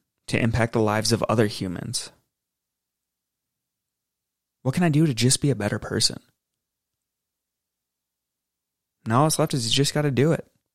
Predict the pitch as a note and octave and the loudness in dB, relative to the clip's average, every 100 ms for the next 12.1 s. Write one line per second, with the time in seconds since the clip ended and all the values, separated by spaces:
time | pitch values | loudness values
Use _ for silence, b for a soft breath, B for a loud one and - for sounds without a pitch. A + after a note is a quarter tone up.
0 | _ _ _ _ _ _ _ _ _ _ | _ _ _ _ _ _ _ _ _ _
1 | _ _ _ _ _ _ _ _ _ _ | _ _ _ _ _ _ _ _ _ _
2 | _ _ _ _ _ _ _ _ A#2+ B2 | _ _ _ _ _ _ _ _ 2 6
3 | B2+ C3 C3+ C3 B2+ A#2 C3 C3 - A2+ | 6 6 4 2 0 0 2 0 0 0
4 | A2 A2 G#2+ G#2 G#2+ G#2 G#2 C#3 - _ | 0 2 2 0 -2 -2 -4 -6 -8 _
5 | _ _ _ _ _ _ _ _ _ _ | _ _ _ _ _ _ _ _ _ _
6 | _ _ _ _ _ _ _ B2 C3+ C3 | _ _ _ _ _ _ _ 4 6 8
7 | A#2+ B2+ B2+ A#2 A#2+ B2 A#2+ A#2 - - | 8 8 6 4 6 6 6 4 4 2
8 | - - _ _ _ _ _ _ _ _ | -2 -14 _ _ _ _ _ _ _ _
9 | _ _ _ _ _ _ _ _ _ _ | _ _ _ _ _ _ _ _ _ _
10 | _ D#3 A2+ B2+ C3+ A#2 C3+ C#3 A#2+ C#3 | _ -2 4 4 4 2 -2 2 2 2
11 | B2 B2+ A#2+ A#2+ - A#2 A#2 - F2 G2 | 2 2 4 2 2 0 2 -2 -2 0
12 | D#3 | -2